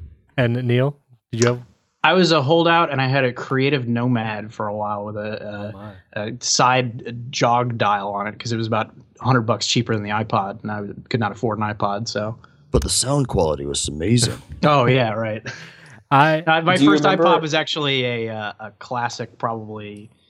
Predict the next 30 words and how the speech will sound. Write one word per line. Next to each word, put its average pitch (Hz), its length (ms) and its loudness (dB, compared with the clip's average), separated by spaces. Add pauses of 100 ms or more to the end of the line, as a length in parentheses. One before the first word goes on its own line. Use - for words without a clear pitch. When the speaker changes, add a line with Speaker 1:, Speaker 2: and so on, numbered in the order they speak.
Speaker 1:
Yeah. 98 240 -2 (720)
Speaker 2:
I, 110 140 -2
you 131 120 -2
know, 98 160 -8
I, 113 300 -6
I 117 40 -8
can't 127 180 0
remember 113 280 -2
which 120 240 -2
one 123 280 0
it 113 80 -2
was, 113 320 2
but 107 180 -6 (100)
at 117 220 -6
that 117 160 0
point 117 340 0
they 110 220 -2
had 123 160 2
a, 113 160 -4
they'd 113 160 2
extended 120 460 0
the 110 60 -6
lineup 113 380 0
and 110 120 -2
had 107 440 -6
a 110 100 -6
bunch 117 260 -2
of 107 60 -6
options. 104 580 -6 (340)
Speaker 1:
Yeah. 101 180 -8